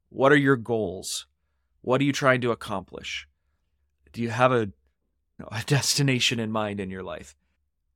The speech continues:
And it's not that those are bad things to say. It's just that we, I think we live in a world in which that's the only metaphor we have. We talk about building faith, which is such an interesting idea, as if you could build a building, or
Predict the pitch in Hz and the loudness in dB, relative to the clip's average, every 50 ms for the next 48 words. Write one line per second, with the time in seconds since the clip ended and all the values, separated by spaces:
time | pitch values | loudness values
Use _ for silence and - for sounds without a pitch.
0 | - - 131 139 135 - - 147 175 - 233 196 - 147 156 143 147 143 123 _ | -8 -4 -2 -2 -2 0 2 2 2 2 2 2 2 2 2 4 2 0 -2 _
1 | _ - 123 120 135 151 143 - 117 101 101 - - - - - - - - - | _ -2 0 2 2 0 -2 -4 -6 -8 -8 -8 -10 -10 -8 -8 -8 -8 -8 -10
2 | - - - 104 - - 117 - - 117 - 117 104 - 104 135 139 160 147 135 | -10 -10 -10 -10 -8 -8 -8 -6 -6 -6 -6 -6 -4 -4 -4 -4 -4 -4 -6 -4
3 | 135 123 120 117 110 101 107 101 104 101 98 98 104 104 101 98 98 98 95 98 | -4 -2 0 0 -2 -2 -2 -4 -4 -4 -4 -4 -4 -4 -4 -4 -6 -8 -10 -10
4 | 98 92 92 - - - 92 - - 95 107 - - _ _ - 139 147 160 170 | -10 -10 -8 -8 -8 -8 -8 -10 -10 -12 -12 -14 -16 _ _ 4 6 6 6 6
5 | 180 180 175 165 143 139 139 135 135 - - 127 123 117 113 110 101 98 98 87 | 4 2 2 2 2 2 2 2 0 0 -2 0 0 0 -2 -4 -6 -6 -8 -8
6 | 82 78 - 117 139 135 170 170 170 175 165 127 98 104 98 - 135 139 160 175 | -8 -8 -6 -4 -4 -2 -2 -2 -2 0 0 0 -2 -4 -2 2 6 6 6 6
7 | 151 131 123 113 110 107 98 - 120 113 104 78 - - - - - 104 - 107 | 6 2 0 -2 -4 -6 -8 -4 -2 -2 -2 -2 -6 -12 -18 -12 -10 -10 -8 -8
8 | 98 - - 139 - - 131 - _ _ - 151 165 170 - - 139 127 - - | -6 -6 -6 -6 -6 -8 -10 -12 _ _ -2 0 0 0 0 -2 -2 -4 -4 -4
9 | 113 101 101 95 95 98 95 78 71 - _ _ _ _ _ _ - 107 110 104 | -6 -6 -6 -6 -6 -6 -8 -10 -10 -14 _ _ _ _ _ _ -8 -6 -2 -2
10 | 135 - - 131 131 - - 120 104 - - 131 135 135 113 117 104 98 117 117 | -2 -2 -2 -4 -4 -4 -4 -8 -6 -2 0 2 2 2 0 -2 -4 0 0 0
11 | 113 107 - 92 92 - - _ _ _ _ _ _ _ _ _ _ _ _ _ | 0 0 -2 -8 -10 -12 -18 _ _ _ _ _ _ _ _ _ _ _ _ _
12 | _ _ _ - - - 123 123 123 117 117 110 98 | _ _ _ -20 -10 -4 2 4 6 6 6 4 2